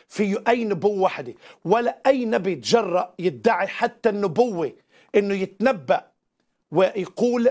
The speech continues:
نبوة. النبي هو اللي بيتنبأ، حتى المسيح تنبأ على هلاك أورشليم، وكل اللي كان يقوله كان يتم. أعزائي المشاهدين،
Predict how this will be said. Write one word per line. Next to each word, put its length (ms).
نبوة. 400
النبي 540
هو 120
اللي 120
بيتنبأ، 800
حتى 320
المسيح 360
تنبأ 560
على 420
هلاك 460
أورشليم، 600
وكل 420
اللي 120
كان 260
يقوله 640
كان 360
يتم. 400
أعزائي 880
المشاهدين، 960